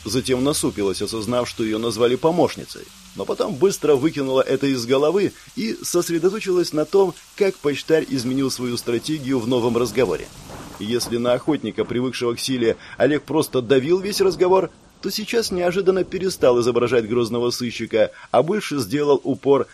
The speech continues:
на непогоде. Кажется, Настя где-то читала, что в деревнях отказывать попавшим в дождь или снежный буран путникам считалось недостойным.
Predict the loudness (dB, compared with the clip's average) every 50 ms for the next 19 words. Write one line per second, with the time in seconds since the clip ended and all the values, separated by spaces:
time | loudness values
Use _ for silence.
0 | -6 -2 0 0 2 0 0 2 2 2 2 2 0 -2 -2 -6 -14 -18 _ _
1 | _ _ _ _ _ _ _ -2 0 0 0 -2 -4 -2 -2 -2 0 0 -2 -2
2 | -2 -4 -4 -4 -2 0 0 -2 -2 -2 -2 0 2 2 2 2 0 -4 -6 -8
3 | -6 -6 -4 -2 -2 -2 -2 -2 -2 -4 -4 -6 _ -20 -14 -6 -4 -4 -2 0
4 | 0 0 2 2 0 0 0 0 0 2 2 2 2 2 -2 -4 -6 -4 -4 -4
5 | -4 -4 -4 -6 -6 -6 -4 -4 -4 -4 -2 -2 -2 -2 -2 -4 -2 0 0 2
6 | 2 2 0 -2 -4 -6 -4 -4 -4 -4 -4 -4 -4 -4 -6 -4 -2 0 2 2
7 | 2 0 -2 -4 0 2 2 2 2 2 0 2 2 0 -2 -6